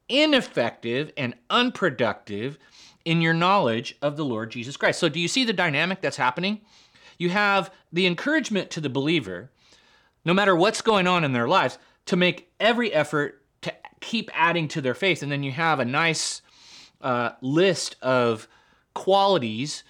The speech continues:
to add to your faith. And the goal is being effective and being productive. Versus what? Being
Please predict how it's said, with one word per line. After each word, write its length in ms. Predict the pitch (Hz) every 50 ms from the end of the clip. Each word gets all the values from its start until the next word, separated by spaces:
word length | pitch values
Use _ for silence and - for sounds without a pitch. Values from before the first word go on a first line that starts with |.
| _ _ _ _ -
to 280 | - 143 123 - - -
add 640 | 165 180 190 185 160 131 113 110 113 135 170 170 165 _ _ _ _ _ _ -
to 120 | - 175
your 200 | 156 131 120 110 -
faith. 540 | - - 202 202 175 135 120 127 131 - - _ - _ _ _ _ -
And 340 | 156 160 160 160 156 156 -
the 100 | 147 160
goal 420 | 147 - 185 220 277 311 320 294 196
is 540 | 147 147 139 131 131 135 139 143 143 - - _ _ _ _ _ _ _ _ _ _ -
being 500 | 180 180 175 175 175 170 170 170 160 - _ _ -
effective 800 | 151 139 - - 208 220 214 - - - 117 110 123 135 135 - -
and 160 | 139 131 123
being 200 | 113 107 107 113
productive. 680 | 110 - 160 139 190 202 196 - - 95 76 62 - - _ _ _ _ _
Versus 360 | - 95 92 - - 113 117 135
what? 340 | 185 226 190 - - - _ _ _ _ -
Being 360 | 123 120 120 117 113 110 -